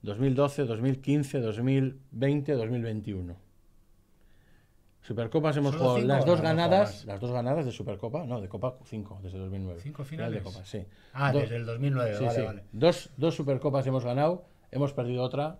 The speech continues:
Speaker 2: ¿Otra? Es que esa la
Speaker 1: Hemos
Speaker 2: vivimos
Speaker 1: perdido otras
Speaker 2: nosotros.
Speaker 1: dos, hemos perdido otras
Speaker 2: Pero hemos
Speaker 1: dos.
Speaker 2: vivido, hemos
Speaker 1: Porque perdió con
Speaker 2: Sí.
Speaker 1: Joaquín Cabarro, se perdió otra
Speaker 2: Eso
Speaker 1: Supercopa
Speaker 2: es,
Speaker 1: que
Speaker 2: y no-,
Speaker 1: jugó.
Speaker 2: y nosotros perdimos la otra.
Speaker 1: Y hemos jugado, eh, la final de la uefa, en dos mil doce.
Speaker 2: Leche. Sí, cuando te pones a pensar en esas cosas,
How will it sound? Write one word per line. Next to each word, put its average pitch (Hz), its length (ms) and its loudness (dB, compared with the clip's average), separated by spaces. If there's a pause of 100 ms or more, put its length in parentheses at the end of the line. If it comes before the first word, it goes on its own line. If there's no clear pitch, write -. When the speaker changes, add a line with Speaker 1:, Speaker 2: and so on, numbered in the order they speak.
Speaker 2:
¿Otra? 123 360 -14 (380)
Es 123 240 -18
que - 120 -14
esa 107 260 -8
la 113 80 -4
Speaker 1:
Hemos 143 120 2
Speaker 2:
vivimos - 20 -4
Speaker 1:
perdido 160 180 6
otras 143 220 4
Speaker 2:
nosotros. 139 320 6
Speaker 1:
dos, - 100 -12
hemos 151 180 -2
perdido 156 180 2
otras 135 220 0
Speaker 2:
Pero 147 100 2
hemos 139 120 4
Speaker 1:
dos. 139 80 2
Speaker 2:
vivido, 156 300 0
hemos 127 460 -10 (140)
Speaker 1:
Porque 113 200 -4
perdió 131 280 2
con 135 180 0
Speaker 2:
Sí. 101 80 -6
Speaker 1:
Joaquín 135 360 2
Cabarro, 131 380 0
se 127 100 -2
perdió 123 180 0
otra 120 120 0
Speaker 2:
Eso 107 80 -6
Speaker 1:
Supercopa 127 440 -2
Speaker 2:
es, 131 40 -4
Speaker 1:
que 110 80 -6
Speaker 2:
y - 20 -4
no-, 101 60 -6
Speaker 1:
jugó. 113 160 -2
Speaker 2:
y - 20 -10
nosotros 110 360 -8
perdimos 127 360 -4
la 110 80 -4
otra. 104 260 -10 (280)
Speaker 1:
Y 120 140 -4
hemos 135 180 0
jugado, 143 340 2 (440)
eh, 113 260 -4
la 101 120 -4
final 101 200 -8
de 120 60 -4
la 101 80 -6
uefa, 107 260 -10 (720)
en 110 80 -10
dos 92 100 -8
mil 107 160 -8
doce. 120 240 -12 (220)
Speaker 2:
Leche. 101 260 -20 (1300)
Sí, 139 60 -18
cuando 131 240 -10
te 104 80 -14
pones 123 300 -8
a 135 80 -8
pensar 135 500 -4
en 131 440 -6
esas 123 260 -8
cosas, 147 680 -8